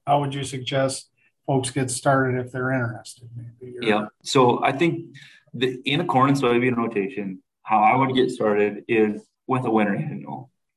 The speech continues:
Speaker 2: So I would either shorten up a maturity on a bean, and, you know, I mean, these, some, some of these bean fields, I, I think there's gonna be some bean harvest probably at the end of the week or first of next week. They're, they're getting close. We've got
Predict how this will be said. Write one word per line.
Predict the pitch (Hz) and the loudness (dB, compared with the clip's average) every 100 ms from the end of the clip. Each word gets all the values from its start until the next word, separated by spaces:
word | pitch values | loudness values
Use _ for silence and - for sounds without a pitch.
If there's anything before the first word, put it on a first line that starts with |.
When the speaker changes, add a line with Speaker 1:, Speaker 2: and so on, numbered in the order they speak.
| _ - | _ -4
Speaker 2:
So | 123 | 2
I | 110 | 4
would | 107 | 4
either | 120 123 110 | 2 2 0
shorten | 110 139 127 127 | 2 2 2 2
up | 127 - | 0 -4
a | 110 | -4
maturity | 107 107 123 117 | -4 -2 0 0
on | 117 | -2
a | 110 | -2
bean, | 123 170 202 - _ _ _ _ _ - | -2 -2 -4 -10 _ _ _ _ _ -8
and, | 110 101 101 98 110 | -4 -2 -2 -2 -2
you | 113 | 0
know, | 107 | 2
I | |
mean, | 110 | 2
these, | 117 120 | 0 0
some, | 131 - | -2 -4
some | 160 | -4
of | 143 | -4
these | 107 | -4
bean | 110 113 | -6 -6
fields, | 92 95 - | -6 -6 -4
I, | 107 - - | -6 -6 -8
I | 107 | -6
think | 110 107 | -4 -4
there's | 98 | -6
gonna | 95 | -10
be | 95 | -12
some | - | -12
bean | - 101 | -10 -10
harvest | 92 76 - | -10 -10 -12
probably | - - - | -8 -8 -8
at | - | -10
the | 82 | -10
end | |
of | 95 | -8
the | 92 | -6
week | 95 - | -6 -8
or | |
first | - - - | -6 -6 -4
of | - | -6
next | 90 - | -8 -10
week. | - - | -12 -10
They're, | - - _ | -10 -10 _
they're | - | -12
getting | 110 104 | -10 -6
close. | - 98 87 - _ _ - _ - | -4 -2 -4 -8 _ _ -20 _ 0
We've | 120 143 | 4 6
got | 143 143 - | 4 2 -2